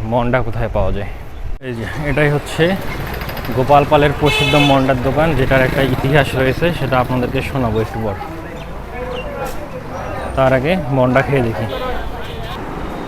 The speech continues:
আচ্ছা, এটা হচ্ছে সেই মন্ডার দোকান। এখানে মন্ডা রয়েছে এক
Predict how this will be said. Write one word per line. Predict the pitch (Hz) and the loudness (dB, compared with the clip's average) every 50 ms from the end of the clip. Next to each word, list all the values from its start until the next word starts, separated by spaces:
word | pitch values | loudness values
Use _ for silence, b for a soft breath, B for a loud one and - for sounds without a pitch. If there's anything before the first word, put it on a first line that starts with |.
| - - - - - - - - - - - - - - - - - - - - - - - - - - - - - - - | -10 -10 -10 -8 -8 -8 -8 -6 -6 -6 -6 -6 -6 -6 -6 -6 -6 -6 -4 -4 -4 -4 -4 -4 -4 -4 -4 -4 -6 -6 -6
আচ্ছা, | - - - 127 | -6 -4 -2 0
এটা | 117 110 135 131 | 0 2 2 2
হচ্ছে | 131 - - - - - | 2 2 0 -2 0 2
সেই | 143 135 | 2 4
মন্ডার | 131 127 127 127 131 123 131 123 120 | 4 4 4 4 4 4 4 4 4
দোকান। | 131 120 131 135 151 | 2 4 4 4 2
এখানে | 156 139 120 - 135 127 127 127 127 131 135 135 - - - - - - - - - - - - - - - - - - - - - - - - - - - 127 | 2 2 2 0 0 2 2 4 4 4 2 2 0 0 0 0 0 -2 -4 -6 -6 -6 -6 -6 -6 -6 -6 -6 -6 -6 -6 -6 -6 -8 -8 -8 -8 -8 -4 0
মন্ডা | 123 120 123 123 123 123 139 | 2 4 4 6 6 6 6
রয়েছে | 135 131 131 131 127 - - 139 | 6 6 6 4 2 0 0 0
এক | 139 143 135 127 123 | 2 2 2 2 2